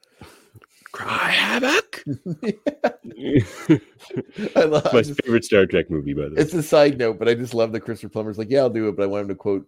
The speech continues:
Speaker 2: Shakespeare," and, like, "Well, that doesn't really make any sense, but yeah, sure, whatever." <laughs> You know, like, it's the Klingon
Speaker 1: "And I don't want one of
Speaker 2: Shakespeare.
Speaker 1: those foreheads." He's like, "All right, we'll give you an eye patch." It's like, "Okay."
Speaker 2: <laughs> Yes. All right.
Speaker 1: <laughs>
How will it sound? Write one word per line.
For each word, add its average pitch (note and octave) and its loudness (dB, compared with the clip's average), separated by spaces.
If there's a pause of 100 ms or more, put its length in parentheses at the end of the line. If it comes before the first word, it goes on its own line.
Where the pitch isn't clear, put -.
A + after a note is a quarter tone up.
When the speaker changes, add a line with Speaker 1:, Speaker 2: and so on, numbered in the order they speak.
(200)
Speaker 2:
Shakespeare," G2+ -4
and, F2+ -6
like, F2+ -4
"Well, G2+ -4
that A2 -2
doesn't G#2 -10
really F#2 -4
make F#2 -4
any E2+ -12
sense, F#2 -6
but F2+ -4
yeah, F2 -2
sure, - -8
whatever." E2 -8
<laughs> - -20
You D4 2
know, G3 6
like, - -4 (200)
it's - -20
the D#3+ -2
Klingon D3 4
Speaker 1:
"And G2+ 4
I G2 6
don't A#2+ 6
want A#2 4
one A2+ 4
of A2 4
Speaker 2:
Shakespeare. A2 6
Speaker 1:
those G#2 2
foreheads." G#2 2
He's F2 -8
like, D#2 0
"All G2+ 8
right, F2+ 4
we'll E2+ 0
give F2+ 2
you F2+ 4
an E2+ 4
eye F2 4
patch." - -2
It's - -18
like, C3+ 0
"Okay." A#3+ 2
Speaker 2:
<laughs> F#3+ 6
Yes. - -4 (260)
All G2 -8
right. - -20 (200)
Speaker 1:
<laughs> - -2